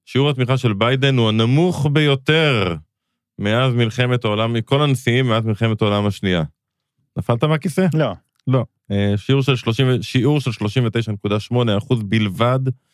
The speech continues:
Speaker 1: אה, זה נמוך יותר משיעור התמיכה בטראמפ בשנה השלישית שלו, שבזמנו היה שיעור התמיכה הנמוך ביותר, אה, בין, של נשיא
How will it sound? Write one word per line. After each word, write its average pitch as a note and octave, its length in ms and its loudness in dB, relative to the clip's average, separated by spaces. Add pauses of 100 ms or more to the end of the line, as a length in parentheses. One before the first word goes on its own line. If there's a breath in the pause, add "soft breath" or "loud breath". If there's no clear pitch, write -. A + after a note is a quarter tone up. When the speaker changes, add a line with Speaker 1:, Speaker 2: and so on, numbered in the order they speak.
(560)
Speaker 1:
אה, G2 600 0
זה G#2 180 0
נמוך B2 380 2
יותר C#3 340 2
משיעור C#3 600 2 (100)
התמיכה C3 840 2
בטראמפ C#3 540 0
בשנה G#2 400 0
השלישית G#2 380 -2
שלו, A2+ 240 2
שבזמנו A2+ 580 0
היה A2+ 200 2
שיעור G#2 240 0
התמיכה G2+ 360 -4
הנמוך G#2+ 360 -2
ביותר, G2 440 0 (500 soft breath)
אה, G2+ 300 0
בין, G2+ 420 0
של G#2+ 140 -2
נשיא A2+ 460 0